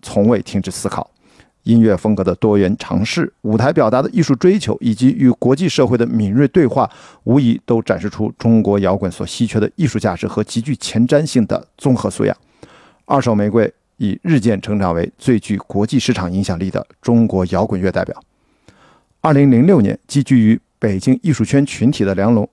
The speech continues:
在表达语言多元化的原始驱动下，开始尝试当代艺术创作，并逐渐找到了自己关于母体及家乡的抒发根源。从“安全出口”系列到宫系列，再到“红配绿”系列，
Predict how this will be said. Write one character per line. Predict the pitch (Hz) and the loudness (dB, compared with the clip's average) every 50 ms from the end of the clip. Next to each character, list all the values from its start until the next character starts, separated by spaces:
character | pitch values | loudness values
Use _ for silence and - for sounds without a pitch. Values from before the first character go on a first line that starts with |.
| _ _ | _ _
在 | _ - 165 147 131 113 - - _ | _ 0 2 4 4 2 0 -2 _
表 | - 117 110 110 | 0 0 2 2
达 | 123 139 185 | 0 0 0
语 | 147 113 | 0 0
言 | 113 123 135 | 0 2 2
多 | 185 180 | 4 4
元 | 170 165 | 4 2
化 | - - 160 | 2 2 0
的 | 120 110 | 0 0
原 | 98 98 104 123 175 | 0 0 0 0 0
始 | - - 202 | -2 -6 -10
驱 | - - - 156 | -10 -6 -4 0
动 | 170 139 107 | 2 2 2
下， | 95 110 - - - | 2 0 -2 -4 -6
开 | - - 123 | -8 -8 -6
始 | 101 104 | -6 -6
尝 | - - 98 104 | -6 -4 -4 -4
试 | 117 - - 120 101 - - - - - _ _ _ | -4 -2 0 0 0 -2 -6 -14 -20 -20 _ _ _
当 | _ 135 127 131 135 | _ 0 0 2 2
代 | 131 110 - - | 2 0 0 0
艺 | 131 120 | -2 -2
术 | 127 139 | -2 -4
创 | - - 160 117 | -2 -2 -2 -2
作， | - - - - - - - _ | -2 -4 -8 -10 -12 -20 -20 _
并 | _ 165 151 123 | _ 2 2 2
逐 | - - 143 170 | 2 2 0 2
渐 | 226 175 123 | 2 2 2
找 | - 120 104 101 | 2 0 0 0
到 | 98 139 135 | 2 2 2
了 | 117 107 107 | 2 0 -2
自 | - - 127 | -4 -6 -4
己 | 117 117 | -4 -4
关 | 113 - 143 147 | 0 2 2 2
于 | 147 - 127 | 2 0 0
母 | - 120 123 165 - | 2 2 2 2 2
体 | - - - - | -2 -4 -10 -12
及 | - - - 117 113 | -8 -4 -2 -2 -2
家 | - - 156 151 147 | 0 -2 -2 0 0
乡 | - 147 139 | 0 2 2
的 | 110 - - | 2 0 -4
抒 | - - 123 | -4 -4 -2
发 | 98 110 113 | -2 0 0
根 | - 160 165 | 0 0 0
源。 | 135 101 92 - - _ _ _ - - _ | 0 0 -2 -4 -8 _ _ _ -20 -20 _
从 | _ - - 123 113 - - - | _ -6 -2 -2 -2 -2 0 -2
“安 | 156 165 | -2 0
全 | - 170 165 | 2 2 2
出 | - - 208 | 2 2 0
口” | 202 - - - - | 0 0 -4 -6 -8
系 | - - - 113 | -6 -2 0 2
列 | 104 104 - - _ _ _ _ _ | 2 2 0 -4 _ _ _ _ _
到 | _ 117 101 90 - - _ | _ -2 -2 -2 -2 -8 _
宫 | - 156 170 185 - - | -2 0 0 0 -4 -8
系 | - - - 110 | -12 -6 -4 -2
列， | 101 101 - - _ _ _ | -2 -2 -4 -6 _ _ _
再 | _ - 113 | _ 0 0
到 | 107 - 95 - | 0 0 -4 -6
“红 | - - 104 113 131 | -6 -2 -2 0 2
配 | 139 143 135 | 2 2 2
绿” | 131 117 - - | 2 0 -2 -4
系 | - - - 104 | -6 -4 -2 -2
列， | 98 92 | -2 -2